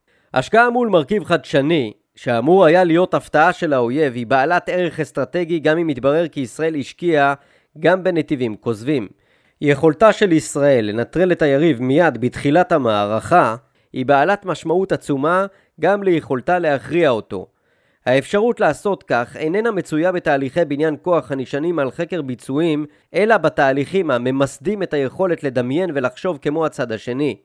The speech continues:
העוסקים בתהליכים אלה נדרשים לסגל לעצמם צורת חשיבה שבבסיסה ההבנה עמוקה של היגיון המערכת היריבה,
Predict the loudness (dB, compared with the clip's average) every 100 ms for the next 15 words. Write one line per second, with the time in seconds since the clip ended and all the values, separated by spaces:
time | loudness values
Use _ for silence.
0 | _ 2 2 2 -4 -6 -4 0 2 2
1 | 0 -4 -4 -2 -2 -2 -2 -4 -4 -4
2 | -4 -6 -6 -4 -4 -2 0 -2 -2 -6
3 | -6 -6 -2 -4 -4 -12 -8 -2 2 2
4 | 0 _ _ _ _ -10 -2 -2 0 -4
5 | -4 -8 -4 0 2 2 2 0 0 -2
6 | 0 -2 -2 -4 0 2 2 0 0 0
7 | 0 0 -4 -4 -4 -4 -6 0 0 0